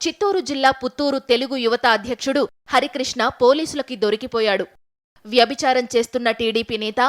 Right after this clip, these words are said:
అమరావతి జేఏసీ నేత చిలకా బసవయ్యను గుంటూరు జిల్లా తుళ్లూరు పోలీసులు అరెస్టు చేశారు. మైనర్ బాలికను లైంగికంగా వేధించి ఆత్మహత్య చేసుకునేలా చేసిన విజయవాడ టీడీపీ నేత వినోద్ జైన్ను పోలీసులు అరెస్టు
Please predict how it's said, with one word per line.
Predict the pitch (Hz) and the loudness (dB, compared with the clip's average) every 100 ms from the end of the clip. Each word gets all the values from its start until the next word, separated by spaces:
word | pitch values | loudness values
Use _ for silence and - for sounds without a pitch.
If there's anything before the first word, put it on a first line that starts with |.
| 311 262 | 2 2
అమరావతి | 277 339 339 311 302 | 2 2 0 0 -4
జేఏసీ | 196 254 294 302 285 | -2 -2 -2 -6 -4
నేత | 247 240 262 175 - - 330 | -2 2 2 0 -4 -8 -2
చిలకా | 349 381 359 | -2 0 -2
బసవయ్యను | 240 247 294 277 247 277 508 _ - | 0 -2 -2 -2 -2 -2 -4 _ -10
గుంటూరు | 226 349 427 403 | -4 0 2 2
జిల్లా | 302 285 269 | 0 0 0
తుళ్లూరు | 302 277 269 294 285 | 0 -2 -2 -2 0
పోలీసులు | 240 240 254 240 240 285 | 2 0 0 -4 -2 0
అరెస్టు | 226 - 240 226 | -2 -6 -8 -6
చేశారు. | 208 208 185 - _ _ _ _ _ - | -4 -2 -4 -6 _ _ _ _ _ -10
మైనర్ | 226 240 269 269 | 0 0 2 0
బాలికను | 226 226 240 240 240 | 2 2 2 0 0
లైంగికంగా | 294 240 277 302 302 262 254 | 2 2 0 -4 -6 0 0
వేధించి | 208 226 262 233 277 330 262 | 2 0 -2 -6 -8 0 2
ఆత్మహత్య | 294 339 349 320 - 302 285 | 2 0 -8 -6 -8 -4 -4
చేసుకునేలా | 277 277 269 262 254 | -4 -4 0 2 2
చేసిన | 233 214 233 294 539 _ _ | 0 -2 0 -2 -4 _ _
విజయవాడ | 226 285 403 403 339 311 | -4 -2 -2 0 2 0
టీడీపీ | 311 269 285 285 269 | -2 -6 -6 -6 -4
నేత | 233 240 262 294 | -2 2 0 0
వినోద్ | 226 262 294 233 | -4 0 0 0
జైన్ను | 233 226 226 302 466 - | 0 0 0 -4 -4 0
పోలీసులు | 233 240 233 233 | 0 0 -4 -2
అరెస్టు | 214 220 277 | 0 0 -4